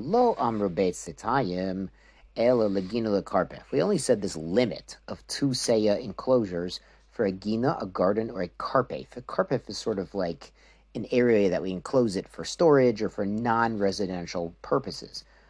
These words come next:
Avolim haya diro socher. But if it was a, a fold where you put your cattle in to fertilize the area, or a socher, a corral, animals, oh, muksa. Muksa is like the backyard. Like, muksa is also stuff you don't touch on Shabbos,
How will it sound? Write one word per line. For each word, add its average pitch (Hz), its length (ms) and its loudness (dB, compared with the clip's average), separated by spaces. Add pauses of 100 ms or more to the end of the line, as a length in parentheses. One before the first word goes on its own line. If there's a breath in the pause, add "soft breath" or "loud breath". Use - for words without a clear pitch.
(100 soft breath)
Avolim 95 400 -2
haya 165 400 0
diro 104 420 -2
socher. - 480 -6 (440 soft breath)
But 117 120 -4
if 107 100 -6
it 113 140 -4
was 98 460 -2 (360)
a, 92 400 0
a 98 80 -8
fold 101 560 2
where 107 100 0
you 92 120 -2
put 127 300 -4
your 101 100 -4
cattle 98 360 0
in 87 140 -4
to - 80 -12
fertilize 87 440 -2
the 123 60 -12
area, 135 400 4
or 90 100 -8
a 80 40 -10
socher, 113 520 0
a 82 340 -12
corral, 107 540 2 (100)
animals, 117 540 -4 (380 soft breath)
oh, 92 260 -2
muksa. 113 480 2
Muksa 135 260 -2
is 101 100 -6
like 107 180 -4
the 90 80 -8
backyard. 80 680 -2
Like, 95 200 -12
muksa 127 280 -2
is 104 140 2
also 101 260 4
stuff - 320 -2
you 110 80 0
don't 90 160 -4
touch - 240 -8
on 95 80 -10
Shabbos, 131 500 2